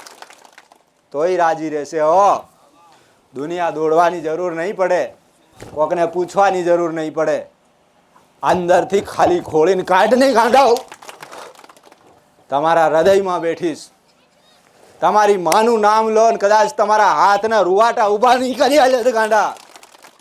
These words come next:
આવું બધું તમે વિચારો છો? તમે જાણો છો? માં તારા જોડે આયા છે, તારા ચરણમાં તું કે કરવા જો. હા, હું કહી દઉં કે લે મારી સેવા કરજે કાયમ માટે.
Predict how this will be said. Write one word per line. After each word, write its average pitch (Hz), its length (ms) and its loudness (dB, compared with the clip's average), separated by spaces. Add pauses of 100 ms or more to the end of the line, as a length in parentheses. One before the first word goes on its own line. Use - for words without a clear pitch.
(760)
આવું 175 240 -6
બધું 190 240 -8
તમે 196 240 -6
વિચારો 190 480 -2
છો? 226 60 -16 (1200)
તમે 165 220 -8
જાણો 208 340 -2
છો? 762 220 -8 (3000)
માં 196 520 0 (400)
તારા 208 280 4
જોડે 202 240 2
આયા 208 260 4
છે, 202 40 -4
તારા 196 320 0
ચરણમાં 214 560 -2 (560)
તું 202 180 -4
કે 220 320 2
કરવા 208 360 2
જો. 180 100 -4
હા, 214 180 2
હું 196 200 -2
કહી 208 160 -2
દઉં 202 160 -6
કે 196 60 -4
લે 214 200 2
મારી 190 280 -2
સેવા 185 320 -2
કરજે 170 260 -6
કાયમ 165 360 -2
માટે. 151 320 -8